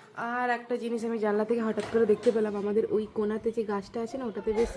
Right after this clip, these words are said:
লাল লাল বেশ কি ফুল হয়েছে, এটাকে কি বলে, পলাশ ফুল বলে মনে হয়। দেখাচ্ছি, দাঁড়াও তোমাদেরকে জুম করে, ছাদে গেলে আরো ভালো দেখতে পেত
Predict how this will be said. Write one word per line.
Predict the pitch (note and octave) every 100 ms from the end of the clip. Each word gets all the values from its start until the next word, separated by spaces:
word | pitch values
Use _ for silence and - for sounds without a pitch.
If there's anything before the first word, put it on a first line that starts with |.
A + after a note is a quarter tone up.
| - - - -
লাল | G#3 G3
লাল | G3 G#3+ G#3
বেশ | G#3+ -
কি | A3+ -
ফুল | G#3+ G3
হয়েছে, | G3 F#3+
এটাকে | G#3 A3
কি | B3
বলে, | G3+ E3+ D#3+
পলাশ | F#3 F3+ F#3+ G3+ -
ফুল | A#3+ G#3
বলে | F3+ D#3+ D#3+
মনে | D#3 D3+
হয়। | D3+ D3+ - - - - E3+
দেখাচ্ছি, | F#3+ F#3+ F3+ F#3+
দাঁড়াও | D#3+ D3 D3+
তোমাদেরকে | - D#3 - D#3+ F#3
জুম | F3 G3 F#3
করে, | F3 D#3 D#3 - - - -
ছাদে | G3+ G3 G#3
গেলে | A3+ A#3
আরো | A#3
ভালো | G3+ F#3+
দেখতে | F#3+ F#3 F3+
পেত | D#3 D#3+